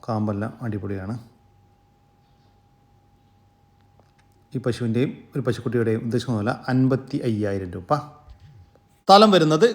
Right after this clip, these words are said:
കാസർഗോഡ് ജില്ലയിലെ മഞ്ചേശ്വരത്തിൻ്റെയും ഉപ്പളയുടെയും ഇടക്ക് മീഞ്ച എന്ന് പറയുന്ന സ്ഥലമാണ്. ഈ പശുവിനെയും കുട്ടിയെയും ത-, വാങ്ങിക്കാൻ താല്പര്യമുള്ളവർ താഴെ കാണുന്ന നമ്പറുമായിട്ട് ബന്ധപ്പെടുക. ഇത് ഡെലിവറി സൗകര്യം ലഭ്യമല്ല.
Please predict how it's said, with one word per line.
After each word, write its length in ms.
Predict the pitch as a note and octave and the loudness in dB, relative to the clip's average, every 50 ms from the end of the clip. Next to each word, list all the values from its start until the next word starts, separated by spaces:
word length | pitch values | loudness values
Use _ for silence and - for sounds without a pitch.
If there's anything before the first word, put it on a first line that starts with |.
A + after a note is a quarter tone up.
| - - - | 0 2 4
കാസർഗോഡ് 560 | D3+ D3 - - D3+ D3 - E3 D3+ C#3 B2+ | 4 4 4 2 -4 0 2 2 2 2 2
ജില്ലയിലെ 440 | C3+ B2+ B2+ B2+ B2 B2 C3 D#3+ G3 A3 - - - E3+ D3 | 0 0 0 2 2 2 2 2 2 0 -2 -6 -6 -2 0
മഞ്ചേശ്വരത്തിൻ്റെയും 1000 | C#3+ C#3+ D3 C3+ D3+ D#3+ D3 - E3 D3 C#3+ - C#3 C3+ C3+ C3+ C3 C#3 F#3+ G#3 - - - - _ _ _ _ _ _ _ _ _ _ _ _ _ _ _ _ _ _ _ _ E3 | 2 2 2 2 2 0 2 0 -2 -4 -4 -4 -4 0 0 2 2 2 0 -2 -4 -6 -14 -20 _ _ _ _ _ _ _ _ _ _ _ _ _ _ _ _ _ _ _ _ -8
ഉപ്പളയുടെയും 640 | D3 - - G3+ G3+ F#3+ F#3+ F3+ E3 E3 D#3 E3 F3 - - D#3 | -8 0 4 6 6 8 8 8 6 6 4 4 0 -4 -6 -4
ഇടക്ക് 280 | B2+ B2 A2+ - D#3 F#3 A3 A3 - - - - D3+ | -4 -4 -2 -2 -2 -4 -4 -4 -10 -14 -6 -2 0
മീഞ്ച 300 | D#3 D#3+ F3 F3+ D#3+ F3+ F#3 G3+ G#3 E3 | 2 4 4 4 6 6 4 4 4 2
എന്ന് 140 | C#3+ C3+ B2 B2+ | 0 2 0 0
പറയുന്ന 240 | A#2 A2+ G#2+ G#2+ G2+ - | -2 -2 -2 -4 -6 -8
സ്ഥലമാണ്. 420 | - A2 G#2 G#2+ G#2 G#2 A#2 D#3 C#3 - - - _ _ _ _ _ _ _ _ _ _ _ _ _ _ _ _ _ _ | -10 -8 -8 -8 -6 -6 -6 -6 -6 -8 -14 -20 _ _ _ _ _ _ _ _ _ _ _ _ _ _ _ _ _ _
ഈ 60 | - C3+ - | -8 -4 -2
പശുവിനെയും 400 | C#3+ C3 - - C3+ C3 C3 B2 - | -2 -2 -2 -2 -2 -2 -2 -2 -2
കുട്ടിയെയും 340 | A#2+ G#2 A#2+ A#2+ B2 A#2+ A2+ | -2 0 0 0 0 -2 -4
ത-, 120 | A#2 A#2+ - B2+ | -6 -6 -6 -4
വാങ്ങിക്കാൻ 260 | A#2 A2+ A2 A#2+ A2 - | -4 -2 -2 -4 -2 -2
താല്പര്യമുള്ളവർ 520 | A#2 G#2+ G2 A2+ A#2 A2+ A#2 A#2 A#2+ C#3+ - - - | -4 -4 -4 -4 -4 -2 -2 0 -2 -2 -4 -2 -2
താഴെ 200 | A#2 A2 G#2+ A2 - | -2 -2 -2 -4 -4
കാണുന്ന 220 | - A2 A2 A2 A2 G#2 | -4 -4 -2 -2 -2 -2
നമ്പറുമായിട്ട് 460 | G#2+ G#2 G#2+ G#2 G#2+ A2 G#2+ G2+ G#2 G#2 | -4 -4 -4 -4 -4 -6 -6 -8 -10 -8
ബന്ധപ്പെടുക. 440 | G2+ G2 G2+ G2 G2 G#2 G2 G#2 A#2+ C#3+ C#3 - - - _ _ _ _ _ _ _ _ _ _ _ _ _ _ _ _ _ _ _ _ _ _ _ _ _ _ _ _ C3+ | -8 -8 -8 -8 -8 -8 -8 -6 -8 -8 -10 -12 -18 -20 _ _ _ _ _ _ _ _ _ _ _ _ _ _ _ _ _ _ _ _ _ _ _ _ _ _ _ _ -2
ഇത് 80 | C3 B2+ B2 | -2 0 0
ഡെലിവറി 300 | B2+ B2 C3 C#3+ D3+ D3 D3 | 2 4 4 4 4 4 2
സൗകര്യം 320 | E3 D3+ D3+ D#3 F3+ - G#3+ D#3+ | 2 4 4 4 4 2 2 0
ലഭ്യമല്ല. 440 | C#3 A#2 G#2+ B2 A#2 A#2 A2+ A2+ C3 | 0 0 2 2 2 2 2 4 2